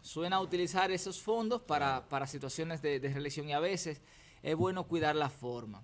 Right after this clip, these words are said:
Speaker 2: Bueno.
Speaker 1: De manera que yo creo que, eh, no hay gran beneficio, no lo hay, porque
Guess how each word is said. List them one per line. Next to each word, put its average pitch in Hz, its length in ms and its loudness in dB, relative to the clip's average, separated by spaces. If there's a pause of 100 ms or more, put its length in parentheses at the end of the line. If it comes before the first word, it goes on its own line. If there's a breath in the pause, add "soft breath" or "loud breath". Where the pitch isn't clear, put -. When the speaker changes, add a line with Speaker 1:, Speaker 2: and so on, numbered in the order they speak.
(140)
Speaker 2:
Bueno. 78 320 -10
Speaker 1:
De - 80 4
manera 214 340 8
que 190 120 2
yo 185 120 4
creo 196 280 2
que, 185 360 2
eh, 156 720 2
no 180 220 8
hay 208 100 10
gran 190 180 8
beneficio, 175 680 0
no 147 140 0
lo 151 180 10
hay, 160 160 12
porque 143 600 4